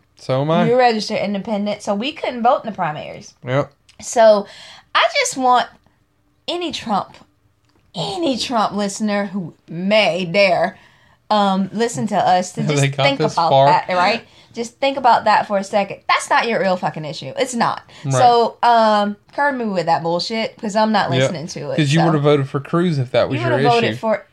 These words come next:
Speaker 2: anybody
Speaker 1: Any
Speaker 2: else.
Speaker 1: of the other ones if that
Speaker 2: Anybody
Speaker 1: was your
Speaker 2: else.
Speaker 1: issue.
Speaker 2: So, anyway.
Speaker 1: That's a great, great point.
Speaker 2: So that's what my
Speaker 1: I've never considered that.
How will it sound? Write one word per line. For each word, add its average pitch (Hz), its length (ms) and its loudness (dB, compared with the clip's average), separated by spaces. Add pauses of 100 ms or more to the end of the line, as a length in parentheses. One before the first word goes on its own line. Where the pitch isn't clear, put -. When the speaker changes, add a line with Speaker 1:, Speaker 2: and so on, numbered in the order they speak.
(100)
Speaker 2:
anybody 175 580 -2
Speaker 1:
Any 180 200 4
Speaker 2:
else. 139 60 -2
Speaker 1:
of 147 160 4
the 139 140 0
other 139 240 2
ones 117 320 -4
if 123 140 -4
that 127 160 4
Speaker 2:
Anybody 233 380 2
Speaker 1:
was 120 80 0
your - 40 -2
Speaker 2:
else. - 100 -2
Speaker 1:
issue. 113 360 -8
Speaker 2:
So, 196 280 -4 (380)
anyway. 269 320 -2
Speaker 1:
That's 139 200 -4
a 127 40 0
great, 127 460 -4
great 139 260 -2
point. 139 380 -4
Speaker 2:
So 285 160 -2
that's 294 260 2
what 254 200 -2
my 165 200 4
Speaker 1:
I've 135 160 2
never 143 580 2
considered 139 540 -4
that. 117 300 -2